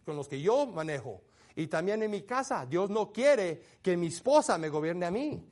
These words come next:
ni que ella me dé, que ella me responda o me conteste. ¿Por qué? Me lo está diciendo muy claro, ¿verdad? Por, ¿y qué, cuál es el riesgo? Que menospreciemos la palabra de Dios.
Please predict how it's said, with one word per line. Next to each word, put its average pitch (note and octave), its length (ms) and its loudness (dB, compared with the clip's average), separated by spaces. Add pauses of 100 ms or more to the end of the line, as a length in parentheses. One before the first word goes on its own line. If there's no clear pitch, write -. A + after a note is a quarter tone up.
(320)
ni E3+ 180 2
que F3+ 120 0
ella G#3 220 4
me E3 240 2
dé, E3+ 260 2
que F3+ 80 -2
ella F3 220 4
me F#3 120 6
responda G#3 680 4
o E3 60 2
me D#3+ 220 0
conteste. F3+ 520 0
¿Por D#3+ 160 -4
qué? A#3+ 280 2 (440)
Me D3+ 180 2
lo D3+ 60 4
está D3 160 -2
diciendo F#3+ 340 -2
muy A3+ 120 -6
claro, C4+ 440 -4 (360)
¿verdad? F#3+ 280 -4
Por, D#3 220 -6
¿y D#3+ 140 -4
qué, G#3+ 260 2
cuál A3+ 220 4
es A#3+ 100 2
el B3 140 6
riesgo? C#4 600 4 (420)
Que D3+ 220 0
menospreciemos A3 1080 -4 (180)
la A2+ 160 -12
palabra B2+ 440 -8
de B2+ 80 -6
Dios. C3 340 -8